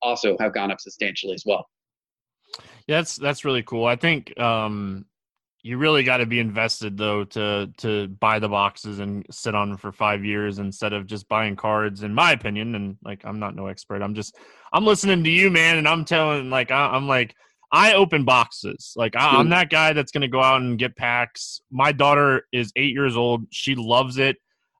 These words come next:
Speaker 2: I'm not trying to make a ton of money on this. Um, I pulled, like, a, a, a print card, like Paul Goldschmidt, one of one card last year, and it was a ton of fun. You should have seen her face. It was, it was super fun. Um,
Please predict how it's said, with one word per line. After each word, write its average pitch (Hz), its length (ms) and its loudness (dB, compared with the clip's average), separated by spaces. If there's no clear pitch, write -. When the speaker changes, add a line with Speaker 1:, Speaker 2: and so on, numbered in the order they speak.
Speaker 2:
I'm 143 160 2
not 156 200 2
trying 139 240 0
to 127 80 -2
make 123 240 0
a - 20 -12
ton 123 180 -4
of 113 60 -2
money 113 540 0
on 107 360 -2
this. 107 460 -6
Um, 104 280 -2
I 123 80 0
pulled, 170 260 2
like, 143 180 2
a, 117 220 4
a, 120 240 4
a 113 180 0
print 165 240 -2
card, 160 320 2
like 117 280 0
Paul 127 240 2
Goldschmidt, 120 580 -2
one 127 220 0
of 113 120 0
one 117 300 -2
card 131 300 0
last 131 340 0
year, 143 260 0
and 123 160 -2
it 123 40 -2
was 123 140 -6
a 123 60 -6
ton 147 200 0
of 135 100 -2
fun. 143 240 0
You 135 60 -2
should 135 160 -6
have 127 100 -2
seen 135 280 -6
her 127 180 -4
face. 123 520 -4
It 120 60 -8
was, 113 320 -8
it 123 60 -8
was 117 180 -8
super 127 320 -12
fun. 120 460 -2
Um, 107 480 -2